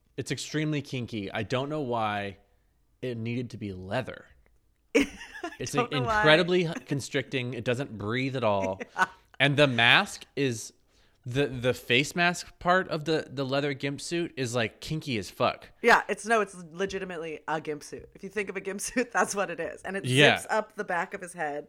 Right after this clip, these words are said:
Speaker 2: to his scalp.
Speaker 1: It sounds, it's kinda hilarious for someone to be in a gimp suit and be like, "Why are you wearing a gimp suit?" And they're like, "Oh, I have a skin disease." And it's like,
Speaker 2: Yeah.
Speaker 1: "Yeah, okay."
Speaker 2: And it's like, and then, so there's a few things that we'll cut to blow by blow because there's some things where it's like,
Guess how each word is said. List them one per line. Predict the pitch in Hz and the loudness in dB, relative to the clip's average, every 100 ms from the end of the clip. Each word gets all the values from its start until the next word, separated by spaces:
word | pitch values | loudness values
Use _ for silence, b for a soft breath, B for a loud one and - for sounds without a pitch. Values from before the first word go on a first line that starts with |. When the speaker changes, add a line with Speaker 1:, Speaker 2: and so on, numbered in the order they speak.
| - | -12
Speaker 2:
to | 196 175 | -10 -10
his | 165 - _ _ | -12 -16 _ _
scalp. | - 170 131 208 - b b | -10 -6 -6 -8 -12 b b
Speaker 1:
It | 147 | 0
sounds, | 143 175 208 208 | 2 2 2 0
it's | 180 | -4
kinda | - 202 226 | -2 0 2
hilarious | 151 131 127 131 | 2 4 2 -2
for | - 131 | -8 -6
someone | 131 123 | -4 -4
to | 120 | -4
be | 123 | -4
in | |
a | 110 | -4
gimp | 107 104 | -8 -6
suit | 123 110 | -6 -6
and | |
be | 113 | -4
like, | 110 95 | -4 -2
"Why | 117 | -2
are | 135 | -2
you | 135 | -4
wearing | 135 123 | -8 -8
a | |
gimp | 110 131 | -8 -8
suit?" | - 104 | -10 -10
And | 95 | -10
they're | |
like, | 95 - 113 | -14 -6 -2
"Oh, | |
I | 113 | -2
have | 101 | -4
a | |
skin | - - 110 | -8 -8 -8
disease." | 98 - - 98 | -8 -12 -18 -18
And | |
it's | 92 - | -18 -2
like, | 240 | 4
Speaker 2:
Yeah. | 214 - - - | 6 4 -2 -16
Speaker 1:
"Yeah, | 92 101 104 104 92 82 - _ _ | -12 -6 -2 -2 -2 -6 -16 _ _
okay." | 113 104 101 | -8 -8 -2
Speaker 2:
And | 240 | 0
it's | 240 247 | 0 -4
like, | 254 247 - | -6 -6 -4
and | 233 233 | -4 -2
then, | 233 226 - _ _ _ _ _ _ _ | -4 -6 -16 _ _ _ _ _ _ _
so | - 262 | -4 -2
there's | 247 254 254 | 0 -4 -8
a | |
few | - 269 277 | -10 -8 -6
things | 233 202 190 | -4 -4 -4
that | 196 | -8
we'll | 170 170 | -8 -8
cut | 185 - | -10 -10
to | 185 | -10
blow | 160 151 | -8 -6
by | 151 | -6
blow | 143 147 139 135 - | -6 -6 -6 -8 -10
because | 170 170 151 | -14 -14 -10
there's | 165 170 | -10 -10
some | - 185 | -12 -12
things | 196 196 | -12 -12
where | 190 | -14
it's | 180 | -14
like, | 180 | -18